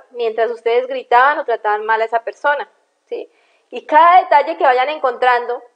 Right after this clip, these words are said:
¿sí? Le-, la ira que sintieron, el miedo, el odio, eh, la violencia, la venganza, cada detallito que van encontrando, van pidiéndole a la Madre Divina que por favor se lo elimine. Madre Divina, elimíname este defecto.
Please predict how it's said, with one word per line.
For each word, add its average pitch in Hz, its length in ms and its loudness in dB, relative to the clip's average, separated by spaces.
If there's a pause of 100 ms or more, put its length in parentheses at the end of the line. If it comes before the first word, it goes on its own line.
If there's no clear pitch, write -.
¿sí? 185 380 -14
Le-, 220 180 0
la 214 180 2
ira 277 280 0
que 262 100 -8
sintieron, 240 500 -4
el 208 140 -6
miedo, 240 500 0
el 214 140 0
odio, 240 600 2 (280)
eh, 208 800 0
la 214 180 2
violencia, 226 800 0
la 220 160 0
venganza, 220 880 -2 (100)
cada 349 280 4
detallito 277 420 0
que 277 120 -4
van 233 120 -2
encontrando, 254 640 -6 (380)
van 233 180 0
pidiéndole 277 480 -2
a 247 40 -2
la 226 100 -4
Madre 233 300 -4
Divina 247 340 -8
que 254 100 -14
por 214 220 -12
favor 220 500 -4
se 226 160 -10
lo 208 80 -6
elimine. 196 380 -12
Madre 220 260 -4
Divina, 240 220 -6
elimíname 226 640 -8
este 214 180 -10
defecto. 208 340 -14